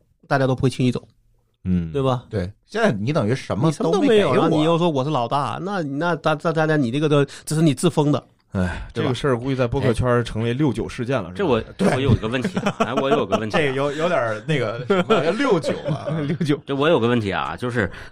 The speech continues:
Speaker 4: 刚才你们说的这个，就是播客圈儿在喜马拉雅没赚到钱，对吧？
Speaker 1: 嗯。
Speaker 4: 所以呢，当然喜马拉雅可能这，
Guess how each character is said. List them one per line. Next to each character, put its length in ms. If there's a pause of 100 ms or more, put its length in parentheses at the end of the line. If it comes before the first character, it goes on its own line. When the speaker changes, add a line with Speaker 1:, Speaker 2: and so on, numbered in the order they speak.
(100)
Speaker 4:
刚 160
才 280
你 140
们 300
说 240
的 80
这 160
个， 360
就 140
是 140
播 200
客 200
圈 180
儿 100
在 160
喜 160
马 60
拉 140
雅 100
没 140
赚 160
到 100
钱， 180 (300)
对 100
吧？ 140
Speaker 1:
嗯。 160 (400)
Speaker 4:
所 240
以 120
呢， 540 (240)
当 140
然 80
喜 140
马 80
拉 120
雅 120
可 160
能 180
这， 160